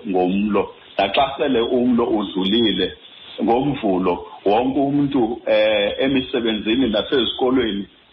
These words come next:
kwiindawo abantu abahlangene kuzo, bathetha ngalaa mlo wamanqindi. Izinto ke efuneka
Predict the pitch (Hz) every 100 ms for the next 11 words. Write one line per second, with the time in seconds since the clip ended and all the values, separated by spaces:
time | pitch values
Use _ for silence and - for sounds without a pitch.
0 | _ 143 143 113 95 104 117 117 120 117
1 | 113 107 104 95 110 98 113 110 90 82
2 | - - 104 104 139 135 131 98 90 101
3 | 107 123 110 95 - _ - 101 107 104
4 | 107 95 87 - - - - 170 131 117
5 | 117 123 120 120 135 131